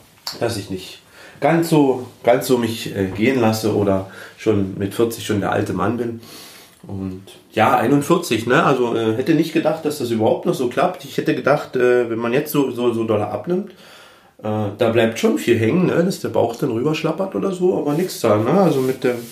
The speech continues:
Geschwindigkeit vom Abnehmen, die war ja recht schnell, aber das hat trotzdem funktioniert, ne? Natürlich ist der Bauch nicht ganz weg, ne? Der ist natürlich noch ein bisschen da. Äh,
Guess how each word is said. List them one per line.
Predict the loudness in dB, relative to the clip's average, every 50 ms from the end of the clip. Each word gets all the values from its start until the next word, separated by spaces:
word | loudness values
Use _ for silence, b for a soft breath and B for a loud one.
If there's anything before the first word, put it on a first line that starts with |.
| -12 -10
Geschwindigkeit | -10 -6 -2 2 2 2 2 2 2 0 0
vom | 0 -2 -6 -6
Abnehmen, | -6 -4 -4 -4 -4 -4 -6 B B B B B B B B B B
die | -8 -4
war | 0 2 2
ja | 2
recht | 2 0 -2 -4 -6
schnell, | -4 0 2 2 2 2
aber | 2 0
das | -2 -4 -4 -6
hat | -4 -4
trotzdem | -4 -6 -2 -2 -2 -2
funktioniert, | -2 -2 -6 -4 -2 -2 0 2 2 2 2 2 0 0
ne? | 0 2 2 2 0 -4 B B B B B B _ _ -20 -20 -20 -18 -12 -8
Natürlich | -6 -4 2 4 4 4 4
ist | 2 2 2
der | 2
Bauch | 4 4 2 2 0
nicht | -2 -2 0
ganz | 0 0 0 0 -4
weg, | -6 -6 -6 -8 -16 -16 -8 -2
ne? | 0 2 2 4
Der | 4 2
ist | 0 0
natürlich | -2 -2 -2 -2 -2 0
noch | -2 -2 -4
ein | -4
bisschen | -6 -8 -6 -8 -4 0
da. | 2 2 2 2 -2 -8 -16 -20 _ _ _ _ _ _ _ _ _ _ _ _ _ _ _ -20 -20 _ _ -20 _ _ _ _ -20 B B B B B B B B B B B B -4
Äh, | -2 0 2 2 2 2 0